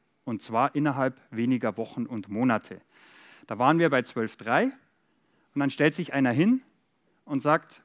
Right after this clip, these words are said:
Potenzial bis zehntausendeinhundert. Muster, charttechnisch, eine sogenannte Schulter-Kopf-Schulter-Formation. Im Nachhinein hat mich jemand gefragt, "Woher wusstest du das?" Dann habe ich gesagt, "Ich wusste es nicht, ich hatte es nur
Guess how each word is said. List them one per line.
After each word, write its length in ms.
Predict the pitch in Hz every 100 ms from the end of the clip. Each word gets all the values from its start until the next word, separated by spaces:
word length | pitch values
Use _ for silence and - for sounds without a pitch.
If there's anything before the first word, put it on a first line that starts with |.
| -
Potenzial 680 | 139 143 131 131 123 135 131 _ -
bis 220 | 113 -
zehntausendeinhundert. 1500 | 123 120 113 104 104 98 _ _ 107 107 101 101 92 - - _ _ _ _ _ _
Muster, 520 | - 175 - 208 208 196 _ _
charttechnisch, 760 | - 143 151 160 151 151 143 -
eine 140 | - 113
sogenannte 480 | 117 120 117 104 110
Schulter-Kopf-Schulter-Formation. 1500 | - 127 117 - 107 - 151 185 165 160 156 143 - 143 143 - - - - -
Im 100 | 127
Nachhinein 420 | 131 160 165 156
hat 140 | 143 143
mich 100 | 135
jemand 220 | 139 127
gefragt, 240 | 139 131
"Woher 220 | 131 120
wusstest 420 | 123 151 - 175 -
du 80 |
das?" 320 | 175 196 190 -
Dann 140 | 135
habe 120 | 135
ich 80 | 135
gesagt, 240 | - 135
"Ich 180 | 131 -
wusste 300 | 151 - -
es 180 | 139 -
nicht, 320 | 170 160 -
ich 180 | 139 -
hatte 240 | 127 - 139
es 180 | 135
nur 280 | 147 147 151